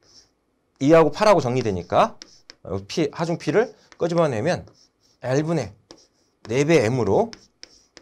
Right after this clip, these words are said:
L분의 네 배 M으로 정리가 됩니다. 그래서 이제 일 번의 답은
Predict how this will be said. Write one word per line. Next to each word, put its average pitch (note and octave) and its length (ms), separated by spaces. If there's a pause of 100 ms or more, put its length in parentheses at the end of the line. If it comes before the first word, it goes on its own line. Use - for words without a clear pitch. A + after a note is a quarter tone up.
(340)
L분의 B2 640 (220)
네 A2+ 240
배 C#3 200
M으로 A#2 600 (280)
정리가 A#2 400
됩니다. F2 500
그래서 - 260
이제 G2+ 120
일 B2 280
번의 C3 240
답은 C3+ 420